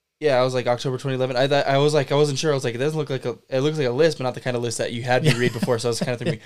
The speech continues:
Speaker 1: okay, so October two thousand eleven, Miles Gu-, uh, Gonzalo Morales is introduced in the fa-, Ultimate Fallout number four, issue number four, uh, created by Brian Michael Bendis and Sarah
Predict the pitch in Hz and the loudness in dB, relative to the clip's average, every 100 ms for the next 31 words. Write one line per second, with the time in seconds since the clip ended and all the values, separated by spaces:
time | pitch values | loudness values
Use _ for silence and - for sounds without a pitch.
0 | - - 139 120 117 147 208 202 208 190 | -6 -2 0 2 2 2 0 2 4 4
1 | 180 151 156 147 151 160 143 143 - 139 | 4 4 4 4 4 2 -2 -6 0 2
2 | 123 120 120 127 143 143 127 123 123 123 | 2 0 0 2 2 2 0 0 -2 -4
3 | - 127 156 165 139 - 127 113 - - | -6 -4 -4 -4 -6 -6 -8 -4 -6 -6
4 | _ _ _ 160 170 190 - - 165 165 | _ _ _ 0 0 -2 -10 -2 2 4
5 | 135 123 - - - - - _ _ _ | 4 0 -2 -10 -20 -20 -20 _ _ _
6 | 143 139 139 135 - _ 143 127 127 160 | -6 -4 -4 -6 -14 _ 2 2 2 -4
7 | 131 139 139 139 123 123 113 - - _ | -8 -8 -8 -8 -4 -4 -4 -10 -20 _
8 | 127 120 117 117 - 151 151 135 127 123 | 0 2 2 0 0 0 0 0 0 0
9 | 123 127 131 131 123 123 127 120 117 120 | 0 0 0 -2 -2 -2 -2 -4 -2 -2
10 | 151 156 156 - - 117 117 - 117 117 | -2 -2 -6 -6 -4 -4 -6 -4 0 0
11 | 117 | 0